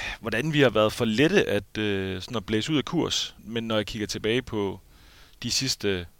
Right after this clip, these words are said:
fire og et halvt år, jeg har været tilbage, øh, så er det jo også kun gået op, op, op. Øh, så har der været en dårlig kamp, og så har vi... Øh, smidt, øh, ti mål på ti minutter mod B S H i en enkelt kamp,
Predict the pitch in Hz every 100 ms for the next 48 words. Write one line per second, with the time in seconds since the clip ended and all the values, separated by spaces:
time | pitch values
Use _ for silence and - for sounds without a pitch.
0 | - - 143 151 120 117 104 120 107 95
1 | 95 101 107 110 - - 73 76 - -
2 | - 135 - 127 127 107 117 127 123 113
3 | 107 101 98 92 85 - 117 123 110 101
4 | 98 - - - 90 78 - 113 127 120
5 | 98 107 110 107 110 120 117 - 98 -
6 | - 107 110 98 95 95 92 92 92 90
7 | 90 - - - - - _ _ - -
8 | 131 123 107 101 95 87 87 82 - 156
9 | 117 113 98 110 - 110 107 113 104 107
10 | 104 95 - 101 139 120 107 113 110 -
11 | 107